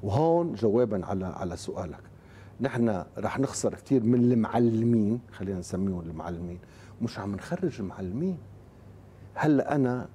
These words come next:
إذا بدي بالمعمل مهندس ميكانيك، المهندس الميكانيك اللي عم يتخرج من كل جامعات لبنان هو ميكانيك بنا،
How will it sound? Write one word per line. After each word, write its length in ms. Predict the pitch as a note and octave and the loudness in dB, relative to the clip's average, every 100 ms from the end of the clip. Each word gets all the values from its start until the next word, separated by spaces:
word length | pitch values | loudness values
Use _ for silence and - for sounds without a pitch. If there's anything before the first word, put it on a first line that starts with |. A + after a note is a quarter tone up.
| A2+ | -4
إذا 160 | G2+ | 0
بدي 300 | A2 B2+ G#2 | 2 2 0
بالمعمل 600 | G2 G#2 A#2 A2 A2 G#2+ G#2+ - - - - - | 0 0 0 0 0 -2 -6 -18 -20 -20 -20 -6
مهندس 680 | G#2 G#2+ B2 G#2+ A2 G2 - - | -2 2 2 2 0 0 -12 -4
ميكانيك، 560 | G#2 - F#2 D#2+ - - - - - - - - - - A#2+ | -4 0 -2 -4 -10 -20 -20 -20 -20 -20 -20 -20 -20 -8 0
المهندس 540 | B2 B2 D#3+ C#3 G#2+ | 2 4 4 2 2
الميكانيك 420 | A#2+ A#2+ C3 C#3 | 2 2 2 0
اللي 100 | A2 | 0
عم 120 | G#2 | -2
يتخرج 400 | G#2 - B2+ G2 | -2 -2 -2 -2
من 100 | G2 | -2
كل 180 | A2 C3+ | -2 0
جامعات 480 | G#2+ A2+ G2 G#2+ - | 2 2 2 -2 -4
لبنان 380 | F#2 F#2+ G2 F#2+ - - | -8 -6 -6 -6 -10 -4
هو 100 | C3+ | 2
ميكانيك 720 | D#3+ C3+ A#2+ - A#2+ D3+ D#3 A2 | 4 4 2 2 2 4 2 0
بنا، 360 | A2 D#3 G#2 | 2 4 2